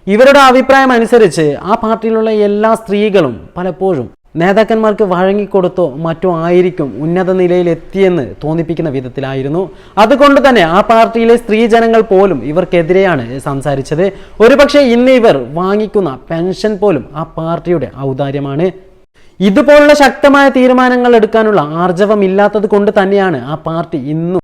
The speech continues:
അധികാരത്തിൽ നിന്നും പുറന്തള്ളപ്പെട്ട് നിൽക്കേണ്ടി വന്നത്. ഒരുപക്ഷെ ഇനിയെങ്കിലും പുകഞ്ഞ കൊള്ളി പുറത്ത് എന്ന രീതിയിൽ മുമ്പോട്ട് പോയില്ലെങ്കിൽ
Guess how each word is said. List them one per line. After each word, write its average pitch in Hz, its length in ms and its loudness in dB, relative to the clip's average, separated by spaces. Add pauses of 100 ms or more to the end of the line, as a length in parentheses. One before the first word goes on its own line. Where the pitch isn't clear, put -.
(340)
അധികാരത്തിൽ 262 560 4
നിന്നും 220 220 2 (160)
പുറന്തള്ളപ്പെട്ട് 202 840 2
നിൽക്കേണ്ടി 170 680 -4
വന്നത്. 139 460 -4 (220)
ഒരുപക്ഷെ 277 340 4
ഇനിയെങ്കിലും 269 640 4
പുകഞ്ഞ 226 360 2
കൊള്ളി 262 200 2
പുറത്ത് 226 440 0
എന്ന 220 240 2
രീതിയിൽ 196 400 0
മുമ്പോട്ട് 160 360 -4
പോയില്ലെങ്കിൽ 165 760 -4